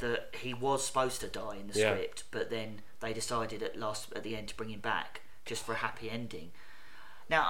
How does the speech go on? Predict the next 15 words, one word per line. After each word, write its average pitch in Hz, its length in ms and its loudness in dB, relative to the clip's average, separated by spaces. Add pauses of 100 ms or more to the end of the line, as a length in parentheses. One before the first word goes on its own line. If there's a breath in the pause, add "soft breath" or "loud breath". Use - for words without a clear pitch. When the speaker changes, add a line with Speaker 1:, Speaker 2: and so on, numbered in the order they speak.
Speaker 1:
uh, 160 40 -2 (340)
the 147 100 0
thing, 196 220 2
the 170 80 6
ironic 190 340 6
thing 185 100 -2
about 131 180 6
that 160 160 4
is 101 120 -2
Billy 180 320 2
was 131 140 0
the 135 80 2
only 123 180 2
character 135 480 -2 (100)
who, 110 340 0